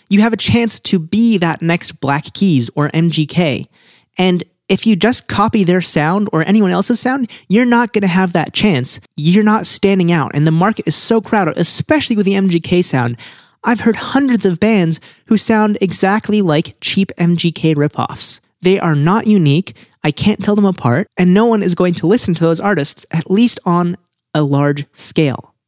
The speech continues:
But you know what? If you create an original sound, like I've said a few times already, and you go out there and you express yourself in a genuine manner, you're more likely to grow a dedicated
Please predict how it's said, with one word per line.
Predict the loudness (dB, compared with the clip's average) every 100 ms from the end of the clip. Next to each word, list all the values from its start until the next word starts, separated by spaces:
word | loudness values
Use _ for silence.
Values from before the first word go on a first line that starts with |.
| -2
But | -2 0
you | 0
know | 2 2
what? | 2 0 -2 -8 _ _ -2
If | -2 0
you | -4
create | -2 0 2 2 0
an | 0 2
original | 2 4 2 0 0 0
sound, | 0 0 0 -2 -6
like | -6 -2 0
I've | 0 0
said | -2
a | -2
few | 0 0
times | 2 2 2
already, | 2 0 -2 -4 -8 _ _ _ -4
and | 0
you | 2
go | 2 2 2
out | 0
there | 0 -2 -2 -4 _ _ -4
and | 0
you | 0
express | -2 -2 -2 0
yourself | -2 -2 -2 -2
in |
a | -4
genuine | 0 0 2 2 2
manner, | 2 2 -2 -8 -14 _ _ _
you're | 0
more | 4 4 2
likely | 2 0 -2 -4
to | -4 -6
grow | 0 2 2 -2
a | -6
dedicated | -2 0 0 -2 -2 -2